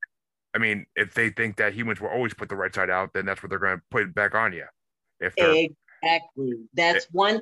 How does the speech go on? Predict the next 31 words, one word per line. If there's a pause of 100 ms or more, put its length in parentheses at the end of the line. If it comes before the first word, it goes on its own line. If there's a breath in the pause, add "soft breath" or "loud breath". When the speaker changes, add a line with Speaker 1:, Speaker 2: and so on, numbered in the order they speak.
Speaker 2:
thing.
It's
like
an
inception
moment (280)
to (180)
have
that
piece (840)
to
tell
you
whether
or
not
if
you're
in
that
re-,
if
you're
back
in
reality
or
if
you're
still
under.